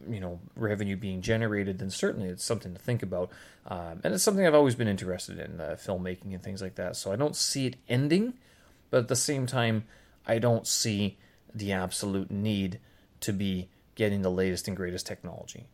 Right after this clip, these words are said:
The one thing that this tech computer would do is that it would sort of future-proof me for the next four or five years. And already, like, I'm looking at my laptop and it says, "Battery, service recommended."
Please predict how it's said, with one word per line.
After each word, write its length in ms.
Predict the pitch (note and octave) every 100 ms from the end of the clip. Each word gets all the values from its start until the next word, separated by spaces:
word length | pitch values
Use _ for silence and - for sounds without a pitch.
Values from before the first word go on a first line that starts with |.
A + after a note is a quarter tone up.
| -
The 80 | A2+
one 160 | B2+
thing 220 | A#2+ B2 A2
that 120 | G2
this 140 | A2
tech 260 | - - -
computer 380 | A#2 - G#2+ F#2
would 240 | F2 A2
do 440 | C#3+ E3+ G#2 G#2 A#2+ - _ -
is 180 | A#2+ A2+
that 160 | G#2 G2+
it 80 |
would 120 | G2+ F#2+
sort 180 | G#2+
of 80 | F#2
future-proof 960 | - C3 - - D3+ B2 - - G2 -
me 120 | G2+
for 120 | F2+
the 100 | F#2+
next 240 | F#2 F#2 -
four 220 | - F#2
or 40 |
five 320 | F2+ F#2+ F2 F#2
years. 200 | F2+ F#2
And 80 |
already, 300 | G2 G#2 F#2+
like, 140 | F2+ F#2
I'm 120 | G2+
looking 220 | G2 G#2
at 60 | E2+
my 120 | F2
laptop 500 | F2+ F#2 - F2+ -
and 80 | F#2
it 20 |
says, 220 | - F2
"Battery, 460 | - B2 - E2 A1
service 400 | - - F#3 B2
recommended." 580 | C#3+ A2 B2 D#3+ F#2